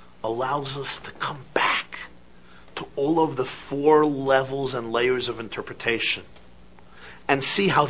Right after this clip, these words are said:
this explanation of Chassidus gives a depth and an enrichment to all of the four layers. And very briefly,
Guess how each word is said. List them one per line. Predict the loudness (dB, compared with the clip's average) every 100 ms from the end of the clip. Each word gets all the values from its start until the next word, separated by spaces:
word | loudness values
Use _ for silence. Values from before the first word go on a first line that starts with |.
| 2
this | 2 2 -4
explanation | -4 0 4 4 4 2
of | 0
Chassidus | 0 -2 -4 -6 -6 -8 -12 -18 -20 -20 -20 -20 -20 -12 2
gives | 4 4 0 2
a | 0
depth | 4 8 8 6 -2
and | 0 2
an | 0
enrichment | -4 2 2 2 0 0 0 -4
to | -2
all | 6 6
of | 6
the | 2
four | 6 8
layers. | 10 10 10 8
And | 8
very | 10 10
briefly, | 6 0 0 -2 -6